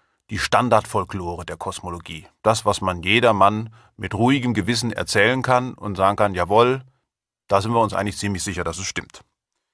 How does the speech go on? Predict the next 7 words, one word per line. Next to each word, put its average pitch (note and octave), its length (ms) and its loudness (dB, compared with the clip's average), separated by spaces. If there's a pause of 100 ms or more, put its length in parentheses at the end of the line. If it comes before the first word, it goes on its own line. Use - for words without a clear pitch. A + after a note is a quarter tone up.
(500)
Schlagwörter D3 760 6
wie G#2 280 -2 (460)
Big - 240 -2
Bang, E3 360 2 (1000)
Expansion G#2+ 840 0
des A2 140 0
Universums B2+ 920 -2